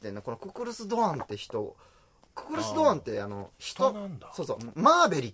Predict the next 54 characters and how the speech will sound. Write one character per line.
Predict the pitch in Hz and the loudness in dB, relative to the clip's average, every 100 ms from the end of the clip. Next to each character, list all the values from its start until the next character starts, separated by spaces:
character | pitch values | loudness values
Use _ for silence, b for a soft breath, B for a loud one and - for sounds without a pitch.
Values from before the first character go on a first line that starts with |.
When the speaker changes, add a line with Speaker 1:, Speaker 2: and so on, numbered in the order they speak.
| - | -10
Speaker 1:
ク | 110 | -8
み | 101 | -8
た | |
い | |
な | 101 | -8
こ | 95 | -12
と | - | -16
よ。 | _ - | _ -10
Speaker 2:
あ | 139 165 160 156 156 151 147 139 - _ | -8 -6 -8 -10 -12 -12 -14 -16 -20 _
ー。 | - | -16
ク | 131 | -12
ク | 147 | -10
ル | 143 | -10
ス・ | 143 | -10
ド | 139 139 | -6 -6
ア | 135 | -6
ン | 135 | -6
の | |
島 | 185 - 104 71 | -6 -8 -10 -14
な | |
ん | |
で | - 123 | -12 -8
す | 113 | -8
ね。 | - - | -10 -14
Speaker 1:
う | |
ん。 | 117 | -12
Speaker 2:
う | |
ん。 | 87 71 | -12 -14
Speaker 1:
ク | - | -14
ク | 220 | -10
ル | 247 | -10
ス・ | 202 | 4
ド | 254 240 | 6 6
ア | |
ン | 226 | 4
っ | |
て | - | -2
人 | 143 - 156 | -6 -6 -4
が | 151 - | -4 -6
い | 240 | -12
て、 | 190 339 | -6 -4
Speaker 2:
う | 247 | -2
ん。 | |
Speaker 1:
そ | - 233 | 0 2
の | 247 | 2
人 | 233 156 | 2 0
が | 151 | 0
住 | - 135 | 0 -4
ん | 107 | -4
で | 101 | -6
る | |
島 | - 117 110 | -8 -10 -8
Speaker 2:
う | |
ん。 | 110 92 82 71 | -8 -10 -12 -16